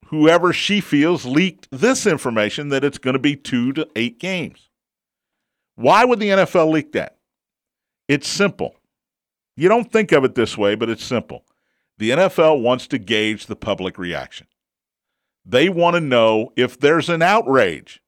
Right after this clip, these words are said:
especially from forty percent of their viewership, female viewers, if Deshaun Watson only gets six-game suspension, eight-game suspension, maybe ten-game suspension.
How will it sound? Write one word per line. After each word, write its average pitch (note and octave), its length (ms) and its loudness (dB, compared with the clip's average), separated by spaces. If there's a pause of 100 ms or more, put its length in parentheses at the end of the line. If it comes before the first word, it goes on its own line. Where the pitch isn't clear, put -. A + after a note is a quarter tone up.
(100)
especially F3+ 680 0
from D3 240 -6
forty G3+ 400 2
percent F#3 480 -2
of E3 100 -6
their D3+ 180 2
viewership, C#3+ 640 -2
female G#3 560 0
viewers, F#2 540 -6 (760)
if C3 160 -4
Deshaun E3+ 540 0
Watson D3 520 2
only G#3 440 2
gets C3+ 640 0 (680)
six-game B2+ 600 -4
suspension, - 560 -14 (240)
eight-game C#3 460 0
suspension, - 560 -16 (120)
maybe D3 260 -4
ten-game C#3 640 -4
suspension. - 500 -18